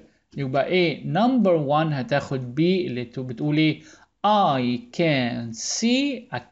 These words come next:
clown. أنا شايف إيه؟ مهرج. I can see a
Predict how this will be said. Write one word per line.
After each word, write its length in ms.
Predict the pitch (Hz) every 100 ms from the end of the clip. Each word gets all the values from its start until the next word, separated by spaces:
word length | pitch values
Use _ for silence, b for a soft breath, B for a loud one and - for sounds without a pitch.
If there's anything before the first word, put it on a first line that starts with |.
| -
clown. 360 | 139 127 117 127 - _ -
أنا 240 | 165 123
شايف 600 | 120 - 143 135 151 180 185 b b b -
إيه؟ 340 | 147 147 131 _ -
مهرج. 520 | 135 127 131 120 110 - _ b b 196
I 200 | 208 208
can 420 | 208 143 131 127
see 680 | - - 262 240 107
a 20 | -